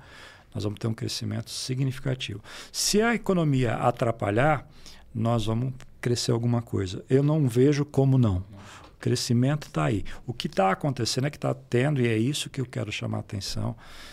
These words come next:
as respostas do passado não são, você não pode continuar com as mesmas, porque as perguntas tão mudando. Então, se você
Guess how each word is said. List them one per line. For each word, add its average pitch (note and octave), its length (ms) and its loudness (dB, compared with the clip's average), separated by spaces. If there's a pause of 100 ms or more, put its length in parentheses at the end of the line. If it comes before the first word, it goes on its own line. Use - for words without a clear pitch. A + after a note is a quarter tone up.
(400)
as F#2+ 180 -6
respostas B2+ 1000 2
do A#2 100 -8
passado A#2 1000 0
não A#2 560 2
são, D3 560 0 (920)
você - 180 0
não D3+ 120 4
pode D#3 280 2
continuar D#3+ 340 -2
com F3 100 -2
as D#3 140 0
mesmas, C3 520 0
porque - 180 -6
as - 80 -2
perguntas B2+ 480 -2
tão C3 140 -2
mudando. A#2 440 0
Então, C3+ 380 0 (680)
se - 240 -2
você E3+ 560 0